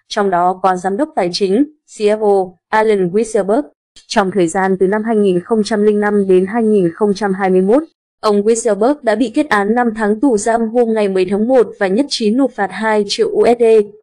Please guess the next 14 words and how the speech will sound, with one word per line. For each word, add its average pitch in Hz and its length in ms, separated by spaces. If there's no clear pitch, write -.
Vị 247 200
cựu 247 160
C 220 140
F 302 200
O 247 240
bảy 208 200
mươi 220 140
lăm 269 200
tuổi 202 160
này 185 260
đã 180 120
nhận 220 320
mười 196 140
lăm 214 160